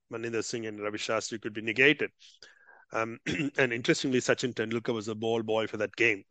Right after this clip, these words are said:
uh, that semi-final. So Gooch started to sweep, and it was a little odd because the sweeps were, he was sweeping off the length, and he was sweeping, uh, forty-five, uh, he was sweeping,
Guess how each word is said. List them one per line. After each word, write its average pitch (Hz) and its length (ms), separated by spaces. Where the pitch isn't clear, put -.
uh, 104 180
that 107 120
semi-final. 113 520
So 170 180
Gooch 208 340
started 165 360
to 143 80
sweep, 110 480
and 135 100
it 123 140
was 127 260
a 127 100
little 190 560
odd 139 140
because 123 320
the 120 80
sweeps - 500
were, 123 160
he 202 160
was 196 160
sweeping 165 520
off 113 120
the 117 80
length, 139 540
and 120 100
he 123 80
was 117 160
sweeping, 123 640
uh, 107 420
forty-five, 143 1160
uh, 107 180
he 120 140
was 117 160
sweeping, 117 560